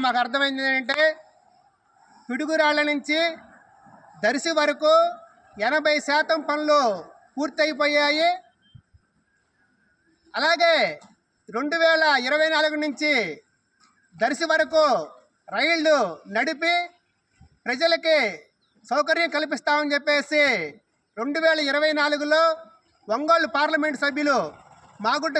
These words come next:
శ్రీనివాసరెడ్డి గారు, అలాగే దర్శి అధికార పార్టీ తెలుగుదేశం పార్టీ ఇన్ఛార్జి గొట్టిపాటి లక్ష్మి గారు, అలాగే ఇక్కడ రైలు, రైల్వే ఉన్నతాధికారులు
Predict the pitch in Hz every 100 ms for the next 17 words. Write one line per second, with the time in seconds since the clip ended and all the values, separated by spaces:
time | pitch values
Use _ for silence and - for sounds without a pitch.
0 | - 294 302 285 294 285 294 294 311 330
1 | 320 - - _ _ _ _ - 311 320
2 | 311 254 143 - - _ - 220 294 -
3 | 339 294 170 - _ 233 277 320 320 302
4 | 294 302 285 302 302 294 302 269 277 277
5 | 262 311 311 240 254 151 143 _ _ _
6 | 175 240 254 311 302 277 247 - 311 294
7 | 294 311 320 320 - - - _ _ _
8 | - 269 330 339 311 196 - _ _ 277
9 | 277 220 269 359 349 302 247 196 214 214
10 | 277 339 339 285 285 320 330 320 311 311